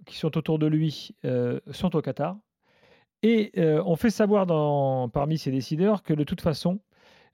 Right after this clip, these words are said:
euh, concernant Leonardo ou Mbappé, euh, rien ne sera fait pendant la période du Ramadan, qui se termine donc le début mai, dans un mois.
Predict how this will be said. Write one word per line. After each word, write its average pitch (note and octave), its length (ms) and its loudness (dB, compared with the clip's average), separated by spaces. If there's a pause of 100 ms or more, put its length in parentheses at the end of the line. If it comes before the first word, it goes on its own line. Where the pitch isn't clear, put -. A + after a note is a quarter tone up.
euh, C#3 400 4
concernant D#3+ 440 0
Leonardo E3+ 720 4 (140)
ou F#3+ 80 0
Mbappé, E3 400 -2 (720)
euh, C3+ 260 2
rien F#3+ 260 2
ne A3 60 4
sera F3+ 220 0
fait F#3+ 160 0
pendant D3+ 220 0
la C#3 80 0
période D3 200 -2
du C#3+ 80 0
Ramadan, C3+ 400 0 (160)
qui - 140 -20
se - 60 -20
termine D3 340 -4
donc D3 400 -4 (180)
le A#2+ 720 -4
début B2+ 220 -2
mai, F#3 160 -2 (140)
dans A#2+ 220 -6
un B2+ 40 -4
mois. E3+ 200 -4